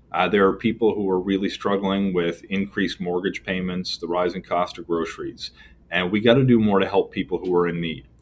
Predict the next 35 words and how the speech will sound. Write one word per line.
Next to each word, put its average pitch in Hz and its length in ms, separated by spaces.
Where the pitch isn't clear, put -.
When 104 160
I 107 60
talk 127 260
to 117 80
young 101 240
people, - 420
they're 98 440
worried 117 400
about 107 260
their 101 140
ability 101 380
to 92 60
ever 98 180
buy 90 240
a 85 60
home. 85 300
They're 95 100
making 98 280
decisions 98 420
about 95 240
whether 95 260
they're 95 160
gonna 92 200
pursue 92 400
an 92 60
education. 85 720
And 95 120
I 95 100
fear 131 380
there's 104 280
a, 95 300
a 90 140
deficit 98 520
of 85 100
hope, 95 340